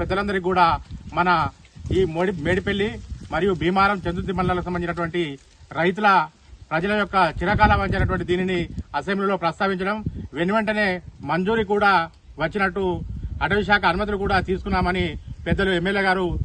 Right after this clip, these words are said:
చెప్పడం జరిగింది. దాంతోపాటు ప్రతి శివరాత్రికి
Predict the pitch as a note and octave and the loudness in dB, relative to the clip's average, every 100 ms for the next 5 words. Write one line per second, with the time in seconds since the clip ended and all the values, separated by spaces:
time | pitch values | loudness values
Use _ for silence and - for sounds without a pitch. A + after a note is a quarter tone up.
0 | - - G#3+ G3+ F#3+ F#3+ F#3+ G#3 G#3+ - | -4 -4 -2 0 2 2 2 0 0 -2
1 | - - - - E3 G#3 A#3 G#3+ G#3 G3+ | -2 -4 -4 2 2 2 0 4 4 4
2 | G3+ F3+ - - - E3 G#3 F#3+ G3+ A3 | 0 -2 -6 -8 -4 -2 -2 0 4 4
3 | A3 G#3 | 2 -4